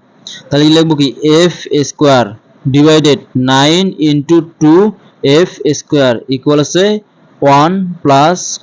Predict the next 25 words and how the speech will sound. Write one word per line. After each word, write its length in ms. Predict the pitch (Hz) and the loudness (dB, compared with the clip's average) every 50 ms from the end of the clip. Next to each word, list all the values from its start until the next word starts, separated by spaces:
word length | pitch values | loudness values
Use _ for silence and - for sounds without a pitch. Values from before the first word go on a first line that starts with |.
| _ | _
cos 640 | - 143 135 135 139 156 170 170 - - - - - - - | -2 0 2 4 4 2 0 -2 -6 -10 -8 -10 -10 -10 -6
আলফা। 680 | - 131 135 135 127 120 120 - 156 147 127 107 - _ _ _ _ _ _ _ _ _ _ _ _ _ _ _ - - - - - - - - - - - - - - - - - - - - - - | -4 -2 -2 -2 -2 -4 -6 -2 -2 -2 -2 -2 -6 _ _ _ _ _ _ _ _ _ _ _ _ _ _ _ -20 -20 -20 -20 -20 -20 -20 -20 -20 -20 -20 -20 -20 -20 -20 -20 -20 -20 -20 -14 -6 -4
বা 360 | 135 147 143 135 117 104 104 _ _ _ _ _ _ _ _ _ - | -2 0 0 -2 -2 -4 -8 _ _ _ _ _ _ _ _ _ -4
এই 260 | - 151 156 160 170 - | -2 0 0 0 0 0
এফ 220 | 170 165 143 160 | 0 0 0 -2
স্কয়ার 260 | - - - 185 175 | -4 -2 0 2 2
আর 80 | 175 175 | 2 2
এফ 140 | 165 156 - | 2 0 -2
স্কয়ার 180 | - 170 170 | -4 -4 -2
কাটা 160 | 156 139 135 | 0 0 0
যায়। 160 | 127 123 117 120 | -2 -2 -2 -2
তাহলে 140 | 139 147 | 0 0
উপরে 160 | 151 139 160 151 | 0 0 0 0
থাকে 180 | 165 156 165 | 0 0 0
তো 140 | - 170 - | 0 -2 0
ওয়ান, 420 | - - 147 156 175 202 214 208 - - - - | 2 2 2 2 2 0 -4 -8 -12 -16 -10 -4
আর 120 | - 143 143 | -2 -2 0
নিচে 280 | 147 147 143 - 160 | 0 -2 -2 -2 -2
আছে 160 | 160 156 180 170 | -2 -2 -2 -4
কত? 280 | 165 160 170 151 139 | -2 -2 -2 -2 -2
নয় 360 | 131 135 139 139 143 139 - 156 | 0 0 0 0 0 -2 -2 -2
নয় 180 | 151 156 160 | 0 0 0
নয় 120 | 160 151 139 | 0 0 -2
দুগুণে 260 | 139 139 160 175 - | -2 -2 -2 -4 -2
আঠারো। 400 | - 131 - 147 131 123 113 | -4 -2 -2 0 -2 -2 -4